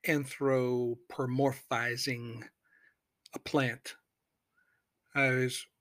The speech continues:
just looking at a plant sitting on my windowsill, and somehow it just fit in with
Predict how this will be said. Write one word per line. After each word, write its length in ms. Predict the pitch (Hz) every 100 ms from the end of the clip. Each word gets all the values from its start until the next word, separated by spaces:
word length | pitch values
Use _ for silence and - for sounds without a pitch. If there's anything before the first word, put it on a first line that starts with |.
| -
just 220 | - -
looking 360 | 160 151 139 135
at 120 | 127
a 40 |
plant 460 | 123 - 151 135 139
sitting 320 | - 143 131
on 140 | 127 123
my 120 | 123
windowsill, 920 | 127 135 123 120 - 127 123 123 135
and 640 | 135 123 120 120 120 120 120
somehow 680 | - 160 147 156 160 160
it 280 | 165 135 131
just 400 | - 147 131 - -
fit 260 | - 143 -
in 260 | 139 139 127
with 220 | 131 127